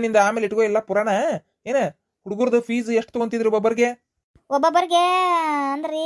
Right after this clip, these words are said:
Speaker 2: ಹದಿನೈದು ಸಾವಿರ ರೂಪಾಯಿ ತಗೊಂತಿದ್ರನ್ರಿ ವರ್ಷಕ್ಕೆ.
Speaker 1: ಏನು, ಒಬ್ಬೊಬ್ಬರಿಗೆ ಹದಿನೈದು ಸಾವಿರ ಅಷ್ಟ?
Speaker 2: ಹೌದ್ರಿ ಸರ, ಎಲ್ಲ ಮಿಡಲ್ ಕ್ಲಾಸ್ ಮಂದಿ ಬರ್ತಾರ್ರಿ ಇಲ್ಲಿ. ಅವ್ರಿಗೆ ಅಷ್ಟೇ ಆಕತ್ರಿ ಫೀಸ್ ಕೊಡಾಕ. ಹಂಗಾಗಿ ನಾವು ಅಷ್ಟೇ ಇಟ್ಟಾರ್ರಿ ಸ-, ಅಂದ್ರ ನಾವಲ್ರಿ, ಪ್ರಿನ್ಸಿಪಲ್ ಸರ್ ಅಷ್ಟೇ ಇಟ್ಟಿದ್ರಿ.
Speaker 1: ಈಗ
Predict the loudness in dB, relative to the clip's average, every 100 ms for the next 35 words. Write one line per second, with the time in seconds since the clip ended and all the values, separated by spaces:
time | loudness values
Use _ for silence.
0 | -4 -4 -4 0 0 0 -4 -4 -2 -2
1 | 0 -2 -4 -6 -6 _ _ _ _ 2
2 | 4 4 4 4 6 4 2 -4 -2 2
3 | 4 4 0 _ _ -12 -6 2 4 4
4 | 0 _ _ _ _ _ 2 4 2 0
5 | 0 0 0 -2 0 0 0 -2 -2 -4
6 | -2 0 -2 -2 -6 -8 _ _ _ 2
7 | 2 4 2 2 0 0 -2 -4 -4 _
8 | _ -12 -4 -2 0 -2 -4 0 0 0
9 | -4 _ _ _ -4 0 0 0 0 0
10 | 0 -2 -4 -4 -4 -6 -6 -4 -2 0
11 | 0 0 -2 -4 -20 -14 -10 -4 -2 0
12 | 2 0 -2 -4 -4 -6 -8 -12 _ _
13 | _ -18 -8 -4 2